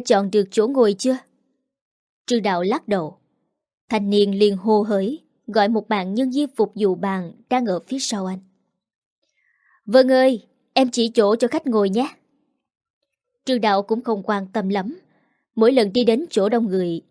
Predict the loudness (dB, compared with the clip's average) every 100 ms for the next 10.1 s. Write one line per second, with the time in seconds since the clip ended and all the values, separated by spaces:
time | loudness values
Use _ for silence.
0 | _ -4 -2 0 0 -2 -4 -4 -4 -4
1 | -4 -4 -2 0 -2 -4 -6 -2 -2 -2
2 | -4 -2 -2 -2 -4 -4 _ _ _ -2
3 | 0 0 -4 -6 -6 -6 -6 -4 -4 -4
4 | -4 -6 -6 -8 _ _ _ -8 -8 -8
5 | -10 -10 -8 -4 -4 -4 -6 -10 _ _
6 | _ _ _ _ _ _ _ _ _ _
7 | _ _ -8 -2 -2 -2 -4 0 2 2
8 | -2 -8 _ _ _ _ _ _ _ _
9 | _ _ -2 2 2 0 -2 -2 -4 -6